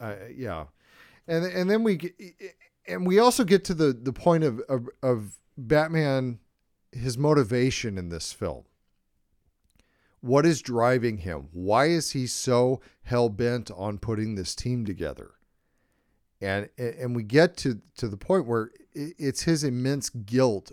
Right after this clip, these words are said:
over what happened with Superman. Yes, he feels there's a looming threat coming, but he also feels like that the, there needs to be a replacement for Superman. There needs to be a, a cabal of heroes that can work together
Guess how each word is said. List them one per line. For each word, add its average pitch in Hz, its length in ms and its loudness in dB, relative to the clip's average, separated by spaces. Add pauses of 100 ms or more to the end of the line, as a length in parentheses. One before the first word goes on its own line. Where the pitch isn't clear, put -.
over 107 240 -4
what 95 300 -2
happened 87 400 -6
with 90 120 -10
Superman. 85 580 -8 (560)
Yes, 165 440 8
he 151 120 0
feels 160 360 2
there's 135 220 -2
a 120 40 -2
looming 120 460 -2
threat 113 440 -4
coming, 139 540 -4 (520)
but 123 140 2
he 120 140 4
also 147 320 4
feels 117 360 0
like 107 220 0
that 101 160 -8
the, 104 180 -4 (100)
there 110 140 -4
needs 123 420 -4
to 120 100 -2
be 113 500 0 (420)
a 123 80 -4
replacement 110 680 0
for 98 120 -10
Superman. 90 640 -8
There 92 140 -8
needs 120 380 -4
to 110 80 -8
be 107 400 -4 (360)
a, 113 100 -6 (180)
a 113 60 -6
cabal 117 480 2
of 101 100 -4
heroes 92 720 -2
that 98 260 -6
can 95 220 -10
work 110 320 -4
together 95 680 -4